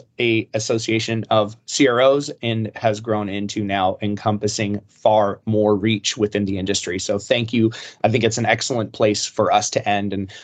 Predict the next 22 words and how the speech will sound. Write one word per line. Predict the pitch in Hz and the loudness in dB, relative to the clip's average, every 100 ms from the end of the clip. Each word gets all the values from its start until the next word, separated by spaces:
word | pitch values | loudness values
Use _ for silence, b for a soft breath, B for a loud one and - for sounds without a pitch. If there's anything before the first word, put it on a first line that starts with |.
| B | B
I | 123 | 0
wanna | 127 113 | 2 2
thank | 180 165 147 | 4 2 2
you | 143 | 0
for | 139 | 0
your | 131 143 | 0 2
time, | 143 151 139 131 131 120 | 2 2 2 2 -4 -6
your, | 135 131 123 - | 0 0 0 0
uh, | 120 113 | 0 2
dedication | 151 160 151 156 147 151 147 | 2 2 2 0 0 -2 -2
to | - 135 135 | -2 -2 0
S | 131 - | 0 0
C | 139 | -2
R | 123 | 2
S | 131 151 - - 131 | 2 0 -4 -12 -8
and, | 131 123 120 117 | -4 -4 -4 -4
uh, | 110 110 107 | -4 -2 -2
what | 110 117 | -4 -6
you, | 127 113 | -6 -4
what | 135 113 | -2 0
acro | 120 127 131 123 | 0 0 0 0
brings | 123 120 123 123 113 | -2 -2 -2 -6 -10